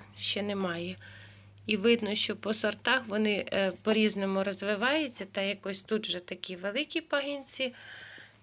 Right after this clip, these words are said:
то ось, е, в іншого сорту тільки почечки набухають, або ось тільки-тільки-тільки воно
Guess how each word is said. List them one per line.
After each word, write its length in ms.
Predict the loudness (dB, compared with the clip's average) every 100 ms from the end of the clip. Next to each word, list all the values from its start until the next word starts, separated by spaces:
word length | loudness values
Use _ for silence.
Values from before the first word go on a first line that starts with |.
| -4
то 460 | 0 0 0 -4 -10 _ _
ось, 500 | -2 0 2 2 2
е, 640 | 0 0 0 2 0 -2 -8 -18 -12 -2
в 60 |
іншого 500 | 2 2 2 0 0
сорту 480 | 0 2 0 -2 -8 -4
тільки 340 | -2 -2 -6
почечки 680 | -4 -4 -2 -2 -4 -4 -8 -10 -20 -18 -2
набухають, 960 | 2 2 2 -4 0 2 2 0 -4 -16 -20 _ -14
або 460 | -6 -4 -4 -4 -6 -10 -8
ось 400 | -6 -4 -4 -6 -16 -20 -20 -20 -20 -20 -20 -6
тільки-тільки-тільки 1200 | 2 2 2 -4 -4 -4 -4 -8 -4 -4 -4 -8
воно 360 | -4 0 0